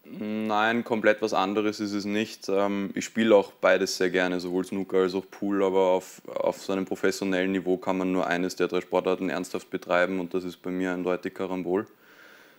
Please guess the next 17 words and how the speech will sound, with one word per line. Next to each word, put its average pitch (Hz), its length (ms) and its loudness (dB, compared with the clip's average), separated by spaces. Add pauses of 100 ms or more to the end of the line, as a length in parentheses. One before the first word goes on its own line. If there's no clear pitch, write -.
(280)
Ähm, 92 600 0 (1300)
ja, 90 240 4
und 90 100 -2
hab - 440 -2
absolut 90 340 -4
vor, 87 320 -2
bei 87 160 0
Karambol 87 460 -4
zu 90 100 -8
bleiben. 87 480 -2
Ähm, 90 240 -4
in 95 80 -4
den 95 140 0
nächsten 101 280 -2
fünf 107 300 -4
Jahren, 104 320 0
ja, 104 260 4